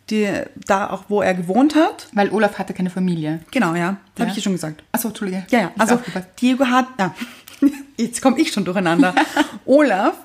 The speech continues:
Speaker 1: hatte keine Familie, keine Kinder, keine Nachkommen, gar nichts. Er war
Speaker 2: Mhm.
Speaker 1: ganz alleine und hat eben diese Familie so als sein eigen ein bisschen. Es war irgendwie so wie seine Familie.
Speaker 2: Ja.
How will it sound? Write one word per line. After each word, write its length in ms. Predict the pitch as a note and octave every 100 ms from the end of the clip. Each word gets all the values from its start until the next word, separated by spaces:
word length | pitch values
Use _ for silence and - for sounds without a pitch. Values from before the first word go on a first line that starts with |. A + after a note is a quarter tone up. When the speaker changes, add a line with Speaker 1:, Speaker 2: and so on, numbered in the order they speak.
| _ -
Speaker 1:
hatte 220 | - A#3+ B3+
keine 220 | A#3 A3
Familie, 500 | G#3+ A3 B3 B3+ C4
keine 200 | G#3+ F#3+
Kinder, 320 | - B3 B3
keine 180 | A#3+ G3
Nachkommen, 460 | F#3 G3 - G#3+ G3+
gar 220 | F3+ E3+
nichts. 320 | G3 D4 -
Er 60 | G#3+
war 100 | A3
Speaker 2:
Mhm. 240 | A#3+ -
Speaker 1:
ganz 220 | - G#3 G3+
alleine 580 | F#3+ F3 F3+ F#3 C4 -
und 180 | A3 -
hat 160 | A3
eben 200 | G#3+ A3 A3
diese 180 | A3+
Familie 420 | A#3+ A#3+ A#3 A#3+ A#3+
so 160 | A#3+
als 380 | G#3+ A3 - -
sein 260 | A3 G#3+ -
eigen 360 | G#3 A3 G#3+
ein 100 | E3
bisschen. 360 | E3+ E3 - D#3
Es 120 | F3+
war 80 | B3+
irgendwie 200 | D#4+ F4
so 140 | E4 E4
wie 60 |
seine 240 | D4+ F3+ F3+
Familie. 480 | - D3 D3 C#3+ D3+
Speaker 2:
Ja. 300 | A3+ G#3+